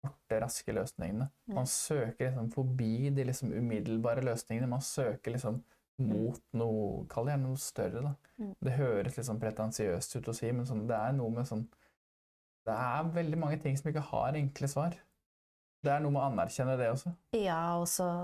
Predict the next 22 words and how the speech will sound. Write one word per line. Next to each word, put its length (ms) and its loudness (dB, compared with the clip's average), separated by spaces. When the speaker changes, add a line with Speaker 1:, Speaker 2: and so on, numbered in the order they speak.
Speaker 2:
er 260 0
det 80 2
jo, 60 2
du 140 0
kan 140 0
si 140 -2
at 160 -2
det 80 -2
høres 400 0
pretensiøst 800 -4
ut. 300 -8
Pretensiøst 1000 0
ut. 80 0
Speaker 1:
Ja, 160 -10
det 80 0
er 80 0
litt 240 -4
sånn 160 2
guffent 300 0
ord. 160 -4
Speaker 2:
<laughs> 1400 0
Guffent. 1000 -2